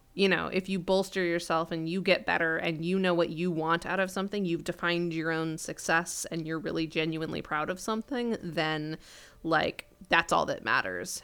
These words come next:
And it takes a while to get to that point. And that's frustrating if you're starting out and you're feeling a lot of imposter syndrome to say, like,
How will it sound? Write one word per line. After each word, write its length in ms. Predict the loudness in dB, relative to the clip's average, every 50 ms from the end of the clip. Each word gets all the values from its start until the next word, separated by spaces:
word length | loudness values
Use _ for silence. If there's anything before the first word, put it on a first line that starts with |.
| -2
And 380 | 2 2 2 2 0 -2 -6 -4 -4
it 140 | -4 -4 0
takes 220 | 0 0 0 2
a 40 | 4
while 140 | 4 4 4
to 60 | 4
get 140 | 0 0 0
to 80 | 0
that 160 | -2 -4 -4
point. 320 | -6 -10 -10 -10 -12 -14 -18 -6 -2
And 140 | 0 2 2
that's 360 | 2 2 2 0 -2 -2 -4 -6 _ 2
frustrating 600 | 6 6 6 6 6 4 4 4 4 2 -2 -4 -6
if 140 | -6 -4 -2
you're 100 | -2 -4
starting 360 | 0 2 2 4 4 4 4 4
out 240 | 4 4 4 4
and 100 | 2 -2 -2
you're 120 | -2 -4
feeling 340 | -2 -2 -2 0 0 0 0
a 60 | 0
lot 160 | 2 2 2
of 80 | 2 2
imposter 460 | 0 -2 -2 -2 -2 -2 -2 -6 -6
syndrome 580 | -6 -6 -6 -6 -4 -2 -2 0 -2 -2 -4 -4
to 120 | -4 -4 -4
say, 220 | -2 0 0 0 0
like, 200 | 0 0 -2